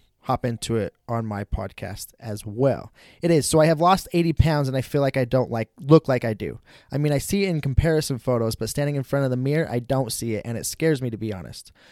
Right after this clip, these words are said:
I Googled what a healthy weight for my height, five one, and it said ninety-five to a hundred and sixteen pounds. I will never be that weight, and it's really discouraging. I'm just scared I'm gonna go through all this and end up hating my body again."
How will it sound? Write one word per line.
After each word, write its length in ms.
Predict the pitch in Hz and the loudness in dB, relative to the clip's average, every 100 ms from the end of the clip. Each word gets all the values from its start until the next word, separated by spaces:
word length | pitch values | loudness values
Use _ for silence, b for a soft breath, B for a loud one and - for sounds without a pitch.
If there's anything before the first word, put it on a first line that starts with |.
| b b | b b
I 80 | 135 | 0
Googled 380 | 139 175 185 | 4 6 6
what 160 | 170 165 | 6 4
a 40 | |
healthy 360 | 143 151 165 170 | 4 2 2 0
weight 240 | 147 156 | 0 0
for 160 | - 147 | 0 -4
my 180 | 135 131 | -2 -2
height, 500 | 123 170 165 139 - | -2 2 2 2 -4
five 360 | - 131 123 | -2 0 0
one, 360 | 127 143 117 113 B B B | 0 0 0 -6 B B B
and 100 | 139 | -4
it 120 | 113 | -2
said 180 | - 139 | 0 0
ninety-five 680 | 127 147 151 139 - 135 127 | 2 0 0 -2 0 0 2
to 100 | 127 | 0
a 40 | |
hundred 260 | 123 123 123 | 0 -2 -4
and 80 | 113 | -4
sixteen 440 | 117 - - 110 | -6 -8 -8 -6
pounds. 420 | 101 90 - - _ | -4 -6 -12 -20 _
I 120 | 127 | -4
will 120 | 131 | -2
never 320 | 139 160 170 170 | 0 0 2 0
be 220 | 160 156 | 0 2
that 220 | 143 117 | 2 2
weight, 280 | 123 120 - | 0 0 -2
and 100 | 120 | -6
it's 220 | 110 - | -6 -6
really 240 | 131 156 143 | 2 2 2
discouraging. 640 | 120 - 113 98 - 98 _ b b b | -2 -6 -6 -6 -10 -18 _ b b b
I'm 100 | 131 | -6
just 180 | 139 147 | -2 -2
scared 300 | - 165 170 | 0 2 4
I'm 140 | 156 | 2
gonna 180 | 147 147 | 0 -2
go 180 | 131 143 | 2 2
through 260 | 139 139 110 | 2 -2 0
all 180 | 127 | 0
this 260 | 123 117 - 127 | 0 -2 -6 -10
and 160 | 120 | -8
end 200 | 127 120 | -6 -4
up 120 | 120 | -2
hating 360 | - 131 127 117 | -2 -2 -2 -2
my 140 | 107 | -4
body 340 | 98 92 87 58 | -6 -6 -8 -12
again." 280 | - 62 | -14 -16